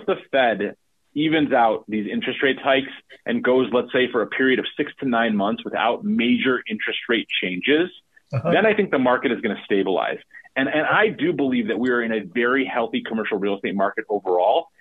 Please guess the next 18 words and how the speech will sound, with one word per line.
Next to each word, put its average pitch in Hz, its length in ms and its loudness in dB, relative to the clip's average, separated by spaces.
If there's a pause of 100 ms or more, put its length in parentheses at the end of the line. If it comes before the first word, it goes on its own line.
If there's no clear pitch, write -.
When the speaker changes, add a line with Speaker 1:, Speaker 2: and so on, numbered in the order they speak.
(120)
Speaker 1:
And 143 120 0
that's 160 160 0 (100)
evidenced 170 340 2
by 127 120 2
the 117 80 -2
fact 113 420 -2
that 117 180 0
we 120 160 -6 (120)
still 143 180 2
are 151 180 0
transacting 113 760 -2
despite - 680 -2 (420)
everything 131 340 2
that's 104 160 -4
gone 107 260 0
on, 90 160 -2
despite 143 560 -4
these 123 160 -2